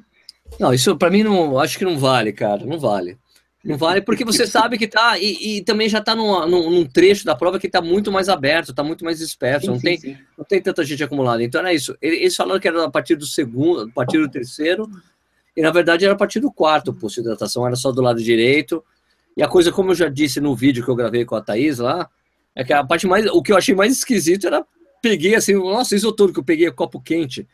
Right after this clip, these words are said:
Speaker 1: era chá. Falei, "Cara, vou tomar chá quente numa maratona."
Speaker 2: <laughs>
Speaker 1: Né?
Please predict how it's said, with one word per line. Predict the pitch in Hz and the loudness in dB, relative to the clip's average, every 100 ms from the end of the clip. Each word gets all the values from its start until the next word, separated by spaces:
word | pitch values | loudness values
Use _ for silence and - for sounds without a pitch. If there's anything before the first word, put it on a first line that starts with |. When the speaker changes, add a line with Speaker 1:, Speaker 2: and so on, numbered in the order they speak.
| _ - | _ -6
Speaker 1:
era | 135 | -6
chá. | 135 - 135 127 _ _ - | -4 -2 -2 -4 _ _ -4
Falei, | 165 | -2
"Cara, | - 170 | 0 0
vou | 131 | 0
tomar | 175 170 | 0 -2
chá | 127 170 | -2 -4
quente | - 175 190 165 131 | 0 2 4 2 -4
numa | 110 117 | -8 -8
maratona." | 127 127 120 156 147 123 - - | -4 -4 -4 -4 -4 -6 -10 -18
Speaker 2:
<laughs> | 117 - - 113 - - _ _ - - - _ _ 95 | -18 -18 -14 -14 -14 -20 _ _ -20 -20 -20 _ _ -12
Speaker 1:
Né? | 113 | -12